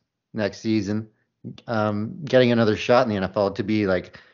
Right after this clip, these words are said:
maybe as a backup, but not to be a legit starter. I think that,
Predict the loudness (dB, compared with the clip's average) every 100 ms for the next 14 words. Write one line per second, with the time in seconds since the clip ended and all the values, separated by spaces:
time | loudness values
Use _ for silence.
0 | _ _ 6 8 10 6 4 0 2 2
1 | 0 -4 -4 -2 -2 -2 -6 -4 -4 -8
2 | -6 -2 -2 -2 2 4 4 4 2 -4
3 | 2 4 4 2